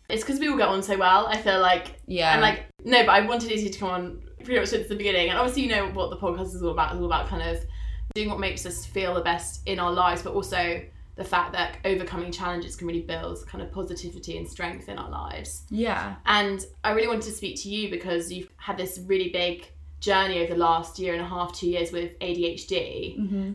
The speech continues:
Speaker 1: and your diagnosis and your treatment. And I kind of just wanted to speak to you about
Speaker 2: Yeah.
Speaker 1: this. But, um, I wanna start by kind of discussing childhood, 'cause obviously you didn't get your diagnosis until a year and a half, two years ago, was
Speaker 2: Yeah,
Speaker 1: it?
Speaker 2: so I kind of, um, f-,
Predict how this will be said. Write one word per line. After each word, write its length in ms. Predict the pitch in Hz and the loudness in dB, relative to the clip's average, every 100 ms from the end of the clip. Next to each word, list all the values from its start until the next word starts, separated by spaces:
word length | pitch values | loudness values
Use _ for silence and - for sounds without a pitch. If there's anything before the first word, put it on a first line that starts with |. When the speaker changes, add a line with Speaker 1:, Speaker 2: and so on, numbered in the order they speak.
| - | 0
Speaker 1:
and 120 | 190 | 0
your 120 | 185 | 0
diagnosis 920 | 175 160 170 175 170 170 170 170 165 | 2 2 2 -2 -2 -2 -2 -2 -2
and 80 | 170 | -4
your 120 | 165 | -6
treatment. 640 | 165 - 175 165 165 160 156 | -6 -2 -2 -2 -6 -6 -6
And 100 | 175 | -6
I 60 | 180 | -6
kind 120 | 190 | -8
of 20 | |
just 120 | 180 | -8
wanted 180 | 185 175 | -10 -10
to 60 | 170 | -10
speak 360 | - 208 214 - | -12 -12 -14 -12
to 80 | 202 | -6
you 260 | 190 190 190 - | -4 -4 -8 -12
about 100 | 214 | 0
Speaker 2:
Yeah. 560 | 311 403 220 190 180 | 2 4 2 2 -2
Speaker 1:
this. 200 | 175 - - - - | -4 -10 -16 -16 4
But, 200 | 247 254 | 8 10
um, 280 | 240 254 254 | 8 4 2
I 80 | - | 2
wanna 140 | 339 | 2
start 320 | - 285 269 | 2 4 4
by 80 | 202 | 2
kind 160 | 196 202 | -2 -2
of 160 | 190 | -2
discussing 680 | 196 190 202 190 196 180 175 | -4 -6 -4 -4 -2 -2 -2
childhood, 560 | - 196 202 196 - - | 2 6 6 6 -4 -10
'cause 140 | - | -4
obviously 320 | 247 240 226 | -4 -4 -4
you 100 | 190 | -4
didn't 160 | 196 190 | -2 -2
get 80 | 185 | -4
your 80 | |
diagnosis 640 | 175 170 170 185 190 - 165 | -2 -4 -2 -2 -2 -4 -10
until 560 | 165 170 156 156 - _ _ _ _ | -10 -10 -8 -10 -12 _ _ _ _
a 40 | 180 | -2
year 180 | 202 | 0
and 80 | 190 | 0
a 20 | 190 | -2
half, 160 | 180 | -4
two 140 | - 190 | -4 -2
years 240 | 190 196 | -2 -4
ago, 160 | - 60 - | -8 -8 -6
was 80 | 196 | -2
Speaker 2:
Yeah, 380 | 233 233 180 - | 2 4 2 0
Speaker 1:
it? 80 | 196 | -4
Speaker 2:
so 280 | - 240 233 | -2 0 2
I 100 | 233 | 0
kind 520 | - 254 269 285 285 | -4 -2 4 8 8
of, 240 | 269 240 - | 6 -2 -6
um, 220 | 220 269 | -4 -4
f-, 100 | - | -6